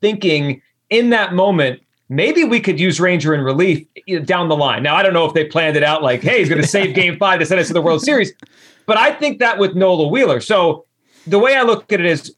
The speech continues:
Speaker 1: what's the difference? One, two, they're both really good pitchers. But the person who pitches game one will pitch game five. You pitch two, you pitch six.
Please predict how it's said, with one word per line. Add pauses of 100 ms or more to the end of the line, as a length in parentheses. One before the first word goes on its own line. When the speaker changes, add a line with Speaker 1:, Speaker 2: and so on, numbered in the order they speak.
Speaker 1:
what's
the
difference?
One,
two,
they're
both
really
good
pitchers.
But (100)
the (180)
person
who
pitches
game
one
will
pitch
game
five. (120)
You
pitch
two,
you
pitch
six.